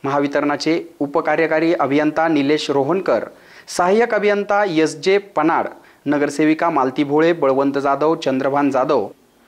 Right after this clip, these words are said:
मधुकर साळवे, योगेश जाधव, भीमराज जाधव यांच्यासह महावितरणचे कर्मचारी यावेळी उपस्थित होते. ग्राहकांना चांगली सेवा देणे, त्यांच्या तक्रारींचे निवारण करणे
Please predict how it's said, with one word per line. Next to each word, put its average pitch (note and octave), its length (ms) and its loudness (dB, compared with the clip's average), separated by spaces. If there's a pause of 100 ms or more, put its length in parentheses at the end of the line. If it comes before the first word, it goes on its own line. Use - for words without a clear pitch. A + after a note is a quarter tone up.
(160)
मधुकर F#3+ 360 0
साळवे, D#3 440 0 (220)
योगेश F#3 340 2
जाधव, G3+ 360 2
भीमराज E3 500 -2
जाधव C3+ 360 0 (120)
यांच्यासह A3 500 0
महावितरणचे E3 640 0
कर्मचारी C#3+ 600 0
यावेळी G3 280 2
उपस्थित C3 440 -2
होते. - 380 -6 (560)
ग्राहकांना A3+ 480 0
चांगली F#3 380 0
सेवा G#3+ 260 2
देणे, C3+ 260 0 (340)
त्यांच्या C#3+ 240 0
तक्रारींचे D#3 560 0
निवारण D#3+ 440 2
करणे D3 460 0